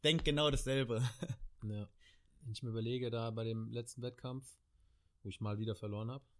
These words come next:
Speaker 2: für alle da draußen, die es noch nicht wissen, ich hab viermal gekämpft und viermal verloren. <laughs> Humble Beginnings, würde ich mal sagen.
Speaker 1: Ja,
Speaker 2: Im
Speaker 1: aber
Speaker 2: Schwimmen
Speaker 1: das
Speaker 2: hab ich
Speaker 1: ist
Speaker 2: damals angefangen und ich hab von Anfang bei jedem Wettkampf, wo ich am Start war, hab ich gewonnen. Entweder erster oder zweiter.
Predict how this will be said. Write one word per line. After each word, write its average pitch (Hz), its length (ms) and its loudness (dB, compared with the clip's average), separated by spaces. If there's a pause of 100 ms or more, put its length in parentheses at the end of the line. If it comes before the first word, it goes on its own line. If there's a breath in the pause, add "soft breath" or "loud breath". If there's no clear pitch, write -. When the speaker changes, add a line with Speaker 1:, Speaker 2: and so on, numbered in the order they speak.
(140)
Speaker 2:
für - 140 0
alle 113 140 4
da 110 100 6
draußen, 110 380 0
die 107 60 0
es 104 100 -2
noch 113 80 0
nicht 104 160 -2
wissen, 120 240 -2
ich 107 100 -2
hab 107 140 -4
viermal 113 240 -2
gekämpft 117 320 -8
und 110 80 -8
viermal 113 240 -4
verloren. 113 400 -6 (560 loud breath)
<laughs> 220 880 6
Humble 180 240 10
Beginnings, 170 480 10
würde 151 140 8
ich 143 100 2
mal 143 140 8
sagen. 139 340 6 (220 loud breath)
Speaker 1:
Ja, - 80 0
Speaker 2:
Im 147 80 8
Speaker 1:
aber - 20 8
Speaker 2:
Schwimmen 175 300 10
Speaker 1:
das 165 60 8
Speaker 2:
hab 156 60 8
ich 160 60 8
Speaker 1:
ist - 60 4
Speaker 2:
damals 147 240 6
angefangen 156 480 2
und 147 60 2
ich 139 100 0
hab 147 120 -2
von 143 140 -2
Anfang 170 340 -2
bei 143 100 2
jedem 170 280 6
Wettkampf, 156 320 2
wo 135 60 2
ich 123 80 0
am 120 80 0
Start 107 200 0
war, 107 60 0
hab 98 60 0
ich - 80 -2
gewonnen. 95 340 -6
Entweder 139 300 2
erster 110 260 0
oder 104 120 -2
zweiter. 127 180 0